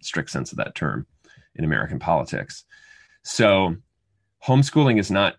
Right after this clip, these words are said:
generally actually illegal in America. It's just not really, like, regulated or dealt with in many cases. And it's also part of the reason that you're gonna find such vastly different and sometimes surprising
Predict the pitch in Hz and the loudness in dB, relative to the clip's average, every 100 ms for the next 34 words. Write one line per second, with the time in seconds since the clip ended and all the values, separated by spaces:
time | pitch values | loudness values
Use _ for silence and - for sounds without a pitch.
0 | - 92 98 101 98 85 71 65 73 - | -8 -4 0 0 0 0 0 0 -2 -4
1 | 92 - 78 - 87 98 82 85 95 67 | -4 -2 -4 -2 -2 0 0 0 -2 -2
2 | 55 67 _ _ 92 85 80 73 - 60 | -4 -8 _ _ -4 0 2 0 0 -2
3 | 80 - _ 104 101 92 95 - 92 87 | -2 -10 _ -6 -4 0 0 0 0 0
4 | 69 76 90 85 78 80 80 80 82 90 | 0 0 -2 0 0 0 -2 -4 2 2
5 | - 64 - 73 71 65 - 55 - - | 0 -8 -6 -6 -6 -6 -8 -10 -10 -14
6 | - - _ _ _ _ _ - - _ | -14 -20 _ _ _ _ _ -20 -20 _
7 | - 98 92 85 - 98 98 - 123 147 | -2 2 2 0 -4 -8 -6 2 2 2
8 | - 107 92 95 - 127 120 101 98 90 | 2 2 2 -2 -2 -2 0 -2 -2 -2
9 | 73 87 76 90 87 80 80 82 73 - | -2 -4 -4 -2 0 -2 -2 -4 -4 -6
10 | 71 85 92 - 87 78 78 80 65 - | -2 0 0 0 -4 -4 -6 -6 -8 -6
11 | 85 - - 85 73 - - - - 80 | -6 -4 -2 -2 -4 -10 -12 -8 0 2
12 | 82 82 78 69 78 | 2 0 -4 -4 -8